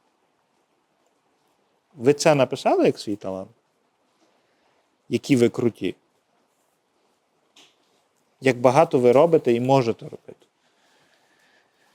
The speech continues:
А ви круті. І це треба навчитися бачити.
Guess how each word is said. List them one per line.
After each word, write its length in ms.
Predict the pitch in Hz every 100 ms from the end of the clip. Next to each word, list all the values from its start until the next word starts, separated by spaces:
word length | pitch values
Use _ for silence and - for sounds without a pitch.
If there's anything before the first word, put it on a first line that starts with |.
| _ _ _ _ _ _ _ -
А 80 |
ви 180 | 120 113
круті. 500 | - 139 - 247 247 - _ _ _ _ _ _ _ _
І 60 | 135
це 160 | - 123
треба 300 | 127 120 117
навчитися 540 | 113 - 110 110 101
бачити. 480 | 123 170 - -